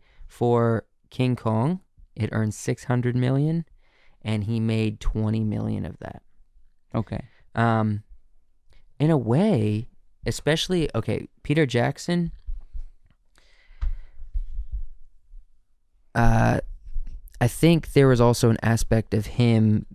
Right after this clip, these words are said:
Speaker 1: being, I think, I can't remember if he was an executive producer on Lord of the Rings. I know he was a producer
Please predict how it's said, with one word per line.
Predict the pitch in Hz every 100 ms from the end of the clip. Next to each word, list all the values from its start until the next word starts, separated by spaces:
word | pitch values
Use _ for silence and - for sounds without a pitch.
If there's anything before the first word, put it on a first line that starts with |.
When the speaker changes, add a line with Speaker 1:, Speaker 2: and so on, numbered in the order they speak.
| -
Speaker 1:
being, | 117 117 113 113 87
I | 113
think, | - 127 - - - - - -
I | - -
can't | - 131 -
remember | 113 113 110
if | -
he | 117
was | 113
an | 113
executive | 110 107 113 - 113 113
producer | - 107 113 110 110
on | 110
Lord | 113 113
of |
the | 113
Rings. | 110 113 113
I | 120
know | 123
he | 117
was | 120 113
a |
producer | - 117 117 113 - 113